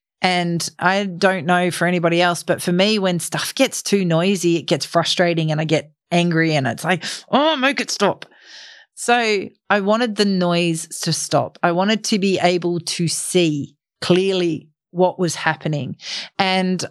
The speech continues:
I come from a business analytical and conceptual design process. So for me, seeing is being able to go somewhere and look at it and review it and understand it.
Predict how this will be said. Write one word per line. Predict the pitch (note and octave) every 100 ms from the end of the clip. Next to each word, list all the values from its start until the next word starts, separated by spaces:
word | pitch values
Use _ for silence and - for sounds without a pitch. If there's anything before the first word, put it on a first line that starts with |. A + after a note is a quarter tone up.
| -
I | F3+ G3
come | G3 F3+ F#3
from | - F#3
a | F3+
business | E3+ E3 D#3 F3 -
analytical | E3+ E3 D#3+ E3 - F3 E3+ E3+
and | D3+ D3+ D#3 D3+ - - -
conceptual | F3 E3 G#3 - E3+
design | E3 D#3 D3+ D#3+ E3 E3 E3 _ -
process. | - C#4+ - E3 C#3+
So | - F#3
for | F3+ F#3+
me, | G3 A3+ F#3+
seeing | - G3+ G#3+ G3 E3+ E3+
is | F3 D#3+
being | F3+ F3
able | F3 F3 F3 E3
to | - E3+ E3 E3 E3 - - -
go | D#3 F3+ F3+
somewhere | D#3+ - E3+ E3 D#3 D3 D3+
and | F3+ D#3+ E3 D#3+
look | F3 -
at | D#3+
it | D#3+ D3 -
and | F3 D#3+
review | E3+ D#3 E3+ E3
it | -
and | E3+
understand | E3 D#3 - F3 D#3+ C#3
it. | -